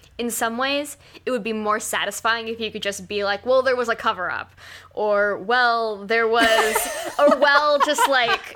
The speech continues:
Speaker 1: the F D A is incompetent," or, "Well, Dow is terrible." And while those things are a little bit true, it's like,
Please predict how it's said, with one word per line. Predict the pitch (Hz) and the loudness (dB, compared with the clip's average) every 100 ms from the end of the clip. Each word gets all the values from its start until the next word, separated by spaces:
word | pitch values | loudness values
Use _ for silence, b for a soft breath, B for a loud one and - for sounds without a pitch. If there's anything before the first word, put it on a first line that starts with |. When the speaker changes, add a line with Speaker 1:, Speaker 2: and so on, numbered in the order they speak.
| 349 | -2
Speaker 1:
the | 285 | 0
F | 269 - | 0 -2
D | 262 | -2
A | 233 | 0
is | 220 | 0
incompetent," | 208 208 196 190 190 190 175 | -4 -4 -6 -4 -4 -4 -2
or, | 214 | -2
"Well, | 226 240 220 220 190 | 0 0 0 -2 -4
Dow | 226 226 220 214 208 | -2 0 2 0 -2
is | 202 202 | -6 -8
terrible." | - 202 175 165 180 185 - | -4 -2 -2 -6 -8 -8 -6
And | 208 202 | -8 -8
while | 202 202 214 208 202 190 190 - | -10 -4 -2 0 -2 -4 -8 -6
those | 226 220 | -4 -4
things | 214 208 | -6 -6
are | 202 | -4
a | |
little | 202 196 190 | -4 -6 -8
bit | 185 | -12
true, | - 277 208 190 B B B | -6 -2 0 -2 B B B
it's | 220 - | -8 -4
like, | 226 202 - | -2 -2 -6